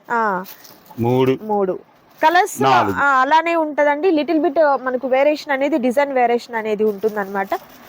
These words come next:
Speaker 1: And నెక్స్ట్ కలర్ కాంబినేషన్ మస్టర్డ్ ఎల్లో కలర్ కాంబినేషన్ వస్తుంది. నైస్ స్కై బ్లూ కలర్ కాంబినేషన్. ఇది కూడా మనకు క్రీమ్ కలర్ వస్తదండి.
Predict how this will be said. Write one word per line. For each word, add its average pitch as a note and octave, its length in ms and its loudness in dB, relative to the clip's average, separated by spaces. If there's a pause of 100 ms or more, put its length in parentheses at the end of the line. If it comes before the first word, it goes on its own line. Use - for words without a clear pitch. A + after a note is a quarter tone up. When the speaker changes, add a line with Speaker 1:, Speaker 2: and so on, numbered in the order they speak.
(320)
Speaker 1:
And - 60 -4
నెక్స్ట్ G#3 440 0
కలర్ A3+ 280 -2
కాంబినేషన్ A#3+ 600 -2 (140)
మస్టర్డ్ A3+ 400 -2
ఎల్లో A3 160 2
కలర్ G#3 240 -2
కాంబినేషన్ G#3+ 600 -2
వస్తుంది. B3 400 -4 (720)
నైస్ B3 420 -2 (1300)
స్కై G#3+ 260 0
బ్లూ A3 160 2
కలర్ A#3 240 0
కాంబినేషన్. A3+ 600 -2 (1600)
ఇది G#3+ 100 0
కూడా A#3 160 0
మనకు A3+ 220 0
క్రీమ్ A3+ 380 -2
కలర్ B3+ 220 2
వస్తదండి. A3 560 -6